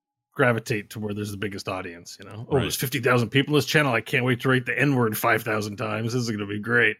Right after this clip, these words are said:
Speaker 2: Yeah.
Speaker 1: I'm gonna tell my mom what I did today. She's gonna be proud of me." <laughs>
Speaker 2: "Hey, Mom, check it out."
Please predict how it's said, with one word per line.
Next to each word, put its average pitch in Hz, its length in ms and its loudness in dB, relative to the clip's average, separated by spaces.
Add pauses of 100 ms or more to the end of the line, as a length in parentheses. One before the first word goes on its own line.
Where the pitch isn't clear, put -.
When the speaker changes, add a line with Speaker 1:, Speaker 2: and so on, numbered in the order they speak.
(580)
Speaker 2:
Yeah. 78 140 -14
Speaker 1:
I'm 73 60 -12
gonna - 120 -4
tell - 160 2
my 160 120 8
mom 214 320 10
what 175 120 6
I 165 60 8
did 214 280 2
today. 135 280 6
She's - 180 0
gonna 233 120 0
be - 40 -4
proud 208 380 4
of 139 80 0
me." 117 280 -4 (520)
<laughs> - 480 -20
Speaker 2:
"Hey, 131 180 -6
Mom, 117 320 -2
check 165 220 -6
it 156 80 -14
out." 117 340 -10